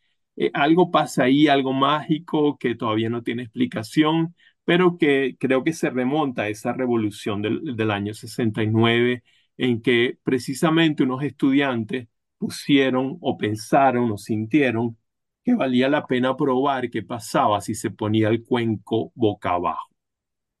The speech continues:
y qué pasaba si la academia se ponía patas para arriba.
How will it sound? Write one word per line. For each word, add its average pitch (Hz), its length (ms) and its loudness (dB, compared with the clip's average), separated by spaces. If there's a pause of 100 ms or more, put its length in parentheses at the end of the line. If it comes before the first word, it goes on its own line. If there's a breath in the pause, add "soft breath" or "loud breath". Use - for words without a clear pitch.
(200)
y 120 160 -2
qué - 160 2
pasaba 113 760 0
si - 200 -4
la 110 140 4
academia 110 680 -2
se 113 160 -6
ponía 101 560 -4 (200)
patas 95 420 -2
para 92 180 -2
arriba. 90 500 -4